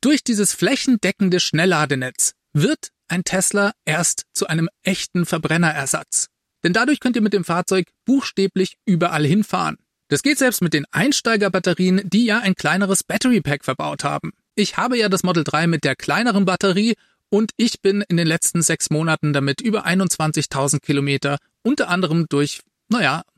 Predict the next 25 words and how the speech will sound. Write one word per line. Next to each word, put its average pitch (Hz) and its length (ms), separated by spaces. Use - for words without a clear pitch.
einige 156 280
Länder 143 300
in 139 100
Europa 156 340
gefahren. 135 400
Das 208 160
hat 240 100
richtig 254 220
Spaß - 280
gemacht 185 440
und 220 260
diese 202 180
Erfahrung, 240 460
die 202 260
macht - 300
man 170 180
eben 165 360
vor - 160
allem 196 260
wegen 185 220
dem 196 160
Tesla 180 340
Supercharger 156 640
Netzwerk, 170 420
das 196 220